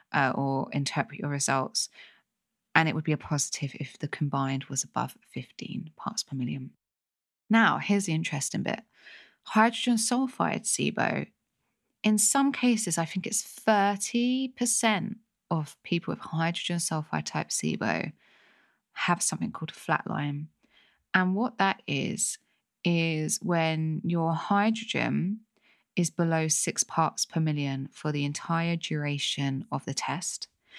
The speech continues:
and your methane is under three parts per million for the, um, whole three hours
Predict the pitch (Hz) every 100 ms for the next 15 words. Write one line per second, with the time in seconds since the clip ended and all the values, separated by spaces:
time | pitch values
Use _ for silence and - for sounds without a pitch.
0 | - - _ - 160 156 156 151 165 160
1 | 156 151 151 147 - 160 170 262 262 -
2 | 147 143 180 233 247 _ _ _ _ 165
3 | 165 160 156 156 156 - - - 170 180
4 | 185 - 233 269 - - - - 147 139
5 | 139 135 135 - - 156 143 143 - 151
6 | 147 143 143 - - 143 139 139 139 151
7 | - _ - 143 131 - - 131 127